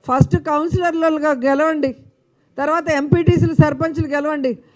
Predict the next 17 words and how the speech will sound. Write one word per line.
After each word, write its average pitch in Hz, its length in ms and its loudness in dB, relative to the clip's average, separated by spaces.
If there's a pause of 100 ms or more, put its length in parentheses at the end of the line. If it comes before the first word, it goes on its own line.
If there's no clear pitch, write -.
(140)
ఆ 247 140 -2
తర్వాత 277 420 -2
ఎమ్మెల్యేల 302 520 0
విషయం 277 300 4
ఆలోచిద్దామని 262 1000 -2 (360)
మీకు 226 140 -8
సలహా 240 320 -6
ఇస్తున్నా. 240 480 -6 (440)
ఎందుకంటే 294 580 -2
మేము 277 320 -4
కూడా 277 420 0 (160)
గ్రామస్థాయి 294 560 -6
నుంచి 294 320 0
వచ్చిన 269 280 0
వాళ్ళం. 262 280 -4 (720)
ఈరోజు 311 320 -2
గ్రామాల్లో 320 840 0